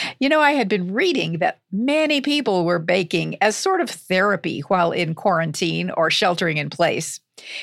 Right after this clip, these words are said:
and that yeast bread in particular was becoming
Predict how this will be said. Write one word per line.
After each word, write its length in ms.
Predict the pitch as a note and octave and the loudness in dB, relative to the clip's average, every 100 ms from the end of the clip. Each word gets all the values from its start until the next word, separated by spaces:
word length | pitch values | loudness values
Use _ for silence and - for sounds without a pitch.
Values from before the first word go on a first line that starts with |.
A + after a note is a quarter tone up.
| - | -4
and 120 | G#3 G3 | -2 2
that 240 | F#3 - | 0 0
yeast 440 | G3 A#3 F4 - | -2 0 0 -2
bread 240 | G#3 F#3+ F3+ | 2 2 2
in 100 | E3+ | -2
particular 640 | G3+ - - - F#3 F3+ | -6 -2 -2 0 0 2
was 180 | E3+ F#3 | 0 -2
becoming 480 | G#3 G#3 G3+ F#3+ | -4 -2 0 0